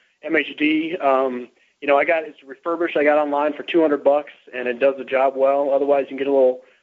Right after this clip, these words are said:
you know, even an audio recorder that's, that's small. You know, you don't have to spend that much money, twenty or thirty bucks, and,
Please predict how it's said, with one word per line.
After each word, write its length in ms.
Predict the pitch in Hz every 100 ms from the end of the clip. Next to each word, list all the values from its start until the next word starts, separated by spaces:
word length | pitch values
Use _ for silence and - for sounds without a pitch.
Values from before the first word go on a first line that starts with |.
| _
you 80 | 131
know, 220 | 127 120 147
even 240 | 175 175
an 80 | 131
audio 300 | 139 156 143
recorder 480 | 135 - 151 147 123
that's, 140 | - _
that's 140 | 131 - -
small. 520 | 131 131 135 147 147 _ _ -
You 80 |
know, 80 | 127
you 100 | 131
don't 100 | 135
have 120 | 135
to 100 | 135
spend 220 | - 139 131
that 100 | 127
much 220 | 131 123
money, 240 | 127 131
twenty 260 | 127 135 131
or 80 | 123
thirty 220 | 131 123
bucks, 320 | 123 123 -
and, 200 | 120 113